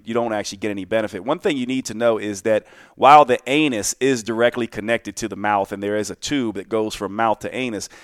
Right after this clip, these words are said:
there is no tube that goes from mouth to urethra, meaning that you don't, if you're peeing something out, it had to have gotten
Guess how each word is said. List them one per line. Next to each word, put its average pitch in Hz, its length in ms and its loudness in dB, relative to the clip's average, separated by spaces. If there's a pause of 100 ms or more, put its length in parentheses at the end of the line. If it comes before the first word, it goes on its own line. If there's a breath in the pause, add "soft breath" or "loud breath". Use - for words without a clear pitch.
(160 loud breath)
there 123 100 0
is 190 140 4
no 180 180 4
tube 139 400 0
that 107 120 -10
goes 120 200 2
from 104 260 -6
mouth 113 380 0 (380 soft breath)
to 110 380 -2
urethra, 104 640 -4
meaning 107 380 -6
that 104 260 -2 (220 loud breath)
you 110 140 -6
don't, 143 420 2
if 117 180 0
you're 175 160 2
peeing 147 540 -2
something 113 420 -2
out, 107 260 -2
it 120 140 -4
had 120 320 0
to 117 140 -8
have 104 240 -6
gotten 98 440 -2